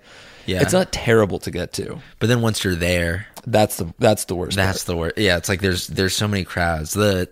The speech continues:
Speaker 1: the Half Dome hike that we're talking about, you have to book, like, a year in advance
Speaker 2: Yeah,
Speaker 1: to
Speaker 2: you
Speaker 1: get
Speaker 2: have
Speaker 1: a ticket to do it.
Speaker 2: You're booking your reservation to, like, climb a mountain, and it feels like you're trying to get tickets to Coachella.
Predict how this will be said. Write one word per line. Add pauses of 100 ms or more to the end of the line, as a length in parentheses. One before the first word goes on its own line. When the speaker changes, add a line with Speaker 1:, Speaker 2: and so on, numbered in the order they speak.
(100)
Speaker 1:
the
Half
Dome
hike
that
we're
talking
about,
you
have
to
book,
like,
a
year
in
advance (100)
Speaker 2:
Yeah,
Speaker 1:
to
Speaker 2:
you
Speaker 1:
get
Speaker 2:
have
Speaker 1:
a
ticket
to
do
it. (120)
Speaker 2:
You're
booking (140)
your
reservation
to, (220)
like,
climb
a
mountain,
and
it
feels
like
you're
trying
to
get
tickets
to
Coachella.